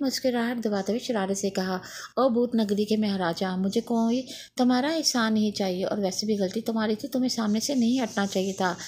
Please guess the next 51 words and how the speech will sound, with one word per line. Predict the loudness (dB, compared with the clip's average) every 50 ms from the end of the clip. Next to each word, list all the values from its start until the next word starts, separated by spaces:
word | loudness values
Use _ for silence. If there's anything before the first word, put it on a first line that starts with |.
| -14 -12 -14 -14 -12 -4 2
रहाब | 2 4 4 4 4 4 4
ने | 2 0
तड़क | 0 0 0 0 0 2
कर | 4 4 4
कहा, | 4 4 0 0 0 -2 -2
जबकि | -2 -2 0 0 0
दानियाल | 2 2 2 0 0 0 0 0
तो | 0 -2 0
बस | 0 -2 -2 -4 -6 -6 -6
अपनी | -4 -2 0 2 2 2 0 -2 -6 -14 -16 -16 -8 _ 2
पूरी | 4 4 4 4 2 2
तवज्जो | 2 2 2 2 2 2 2 0 0 2
रहाब | 0 0 0 2 0 0 0
पर | 0 0
मरकूज | 2 2 0 0 0 0 0 0 -2
किए | -4 -4 -2 0 0
उसे | 0 0 0 0
देखने | 0 0 0 0 0 0
में | 2 2
मसरूफ़ | 2 0 0 -2 -4 -4
था। | -2 -2 -2 -2 -2 -6 -10 -12 -14 -10 -6 -4
उसे | -4 0 0 0
ये | 0 0 -2 -2
प्यारी | -2 -2 -2 -2
सी | -2 -2 -2
लड़की | -2 -4 -4 -4 -4
बहुत | -4 -2 -2 -2 -2 -4
अच्छी | -4 -4 -2 -2
लगी | 0 0 -2 -2 -2
थी। | -2 -2
उसके | -2 -2 -2 -6
चेहरे | -4 -2 -2 0 0 -2
से | -2 -2 -2
मासूमियत | 0 0 -2 -2 -2 0 0 2 2 0
झलक | 0 0 0 0 0 0
रही | 0 0 0 0 -2
थी, | 0 -2 -2 -2 -4 -8 -16 -16 -18 -18 -18 -8 -2 0
जबकि | 0 2 2 2 0
चेहरा | 2 2 2 2 4 2
मेकअप | 2 2 0 0 0 -2
से | 0 0 0
बिल्कुल | 0 0 0 2 2 2
आरी | 2 2 2 0 -2
था। | 0 0 -2 -2 -2 -2
वो | -2 -2 -2
इस | -2 0 0
सादा | 0 0 0 0 0
से | -2 0 0
होलिया | 0 0 0 2 2
में | 2 2 0 0
भी | -2 -2